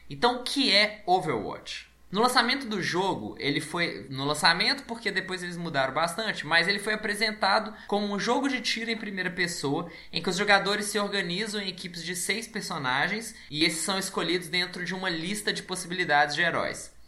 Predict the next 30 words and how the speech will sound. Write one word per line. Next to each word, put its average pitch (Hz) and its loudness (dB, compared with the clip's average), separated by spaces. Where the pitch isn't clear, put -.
Cada 185 8
personagem 208 2
possui 208 -2
habilidades 139 2
e - -10
propósitos 135 -4
específicos 202 -2
dentro 226 2
da 202 -4
estratégia 185 2
do 185 -4
jogo, 160 -2
criando 185 8
uma 202 2
dinâmica 180 0
estilo 180 0
pedra, 175 2
papel, 175 0
tesoura, 139 -2
Jokenpô, 139 -4
em 156 0
que 160 -2
determinados 180 2
personagens 214 2
são 214 -4
mais 170 0
indicados 160 2
contra 143 -6
outros 170 -4
personagens, 196 -4